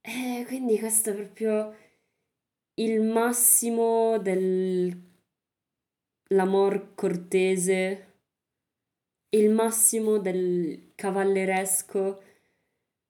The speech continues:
che tutti gli artisti italiani narrano nei romanzi.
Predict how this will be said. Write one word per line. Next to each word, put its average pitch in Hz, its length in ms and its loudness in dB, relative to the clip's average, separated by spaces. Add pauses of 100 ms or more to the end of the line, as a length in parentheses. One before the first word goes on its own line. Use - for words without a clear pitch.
(1900)
che 208 140 0
tutti 214 300 -2
gli 190 80 2
artisti 185 400 0
italiani 180 500 0
narrano 165 840 -4 (340)
nei 175 220 -2
romanzi. 175 760 -6